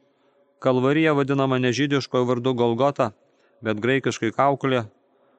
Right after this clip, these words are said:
nors abiem atvejais žodžio prasmė yra ta pati, kaukolės vieta. Evangelistas Lukas niekada nevartoja žydiško termino rabi,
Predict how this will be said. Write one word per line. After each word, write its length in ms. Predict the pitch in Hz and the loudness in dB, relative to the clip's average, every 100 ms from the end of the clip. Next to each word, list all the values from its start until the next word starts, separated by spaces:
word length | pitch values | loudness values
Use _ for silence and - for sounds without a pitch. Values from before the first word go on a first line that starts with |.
| _ | _
nors 400 | 117 120 135 123 - | -4 0 0 0 -2
abiem 480 | 127 117 131 143 139 - | -2 0 0 0 -2 0
atvejais 580 | 131 139 127 131 127 - | 0 0 0 0 -2 -4
žodžio 400 | 113 135 143 135 | -2 0 0 -2
prasmė 400 | 117 123 120 127 | -2 -2 0 0
yra 80 | 123 | 0
ta 160 | 117 120 | -2 -4
pati, 320 | 120 - 101 - _ _ - | -4 -4 -8 -8 _ _ 0
kaukolės 560 | 120 120 117 113 104 | 2 2 0 -2 -2
vieta. 320 | 110 107 123 104 _ _ _ _ _ _ _ _ - | -2 0 -2 -2 _ _ _ _ _ _ _ _ -6
Evangelistas 800 | 113 123 135 139 175 175 165 147 | 0 2 2 2 2 2 0 2
Lukas 320 | 165 160 147 | 0 0 0
niekada 400 | 139 139 139 143 | 0 -2 0 0
nevartoja 640 | 156 139 131 123 151 147 135 | 2 2 0 0 0 2 2
žydiško 480 | 120 143 135 - 123 | 0 -2 -2 -2 0
termino 480 | 139 139 131 123 | 0 2 2 2
rabi, 320 | 131 143 123 | 4 2 0